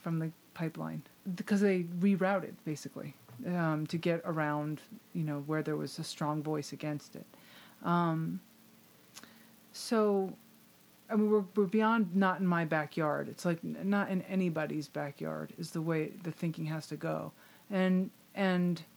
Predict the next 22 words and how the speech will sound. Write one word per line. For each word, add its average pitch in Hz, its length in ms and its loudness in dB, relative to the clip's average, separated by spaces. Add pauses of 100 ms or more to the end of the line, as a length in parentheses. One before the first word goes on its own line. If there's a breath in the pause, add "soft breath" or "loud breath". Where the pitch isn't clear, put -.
(540)
I 196 100 -4
think 233 320 4
that's, 202 540 -2 (600)
that's 214 240 2
a 240 40 2
hard 226 320 4
place 190 260 2
to 170 120 -4 (140)
get 220 280 -4
to 165 320 -6 (640 loud breath)
when 208 320 6
you 190 520 2
feel 240 280 2
like 208 180 2
you 196 80 4
can 190 200 4
defend 185 420 2
your 180 220 6
little 160 400 0
enclave, 160 640 0 (920)
and 185 200 2
then, 165 360 2